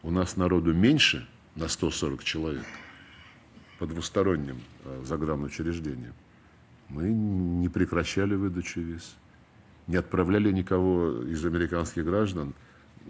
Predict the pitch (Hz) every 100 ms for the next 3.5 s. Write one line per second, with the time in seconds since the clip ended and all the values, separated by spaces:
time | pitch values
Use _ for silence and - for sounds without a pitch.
0 | - - 85 80 85 - 85 78 73 76
1 | 76 73 76 82 98 90 71 64 64 62
2 | 64 71 - 95 90 76 67 64 65 69
3 | 71 87 90 80